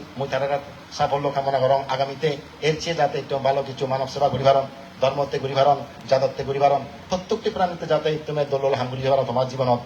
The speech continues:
সেদিকে প্রচেষ্টা দেবা, একতা থেবা, একতায় বল, একতা শক্তি, মুই কামনা করে দিন। তুমি এই কুয়াগন এই চট্টগ্রামত দুঃখ সংকট নাগন, তারা যাতে মতানৈক্য নয়, যে, যে কথাটা ব্যাক করে এক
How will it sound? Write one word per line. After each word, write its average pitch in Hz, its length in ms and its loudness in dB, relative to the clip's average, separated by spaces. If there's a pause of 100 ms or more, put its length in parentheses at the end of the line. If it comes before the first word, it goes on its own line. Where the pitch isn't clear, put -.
(200)
সেদিকে 143 240 -2
প্রচেষ্টা - 380 2
দেবা, 143 260 4 (320)
একতা 139 340 4
থেবা, 139 340 0 (120)
একতায় 135 360 2
বল, 139 200 2 (100)
একতা 131 240 0
শক্তি, 147 460 -4 (280)
মুই 135 100 -2
কামনা 147 300 0
করে 165 120 4
দিন। 175 140 -4 (140)
তুমি 143 180 -2
এই 170 120 4 (240)
কুয়াগন 170 280 6 (340)
এই 143 140 -2 (240)
চট্টগ্রামত 131 460 0 (120)
দুঃখ 139 200 -8
সংকট 165 300 -4
নাগন, 135 280 4 (300)
তারা 143 160 2
যাতে 147 340 -4
মতানৈক্য 131 440 -2
নয়, 139 260 4 (440)
যে, 170 220 4
যে 175 220 -2
কথাটা 175 240 2
ব্যাক 151 260 -4
করে 170 120 -4
এক 151 160 -4